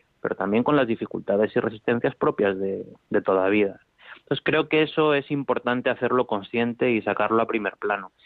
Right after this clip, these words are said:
porque aunque no lo hagamos conscientes, son fuerzas muy profundas que tienen su, su repercusión y sus consecuencias.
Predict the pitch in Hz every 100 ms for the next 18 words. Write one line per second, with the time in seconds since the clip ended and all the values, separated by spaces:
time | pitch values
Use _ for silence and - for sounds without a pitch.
0 | - - - - 104 113 110 110 - _
1 | - - 117 120 120 131 143 147 151 143
2 | 147 131 139 139 139 143 - _ - 131
3 | 135 - 135 127 139 135 151 139 131 127
4 | 117 135 131 139 139 _ _ _ - 117
5 | 104 131 156 123 101 - 104 98 95 92
6 | - 110 98 - 104 104 104 95 92 92
7 | - - 113 101 98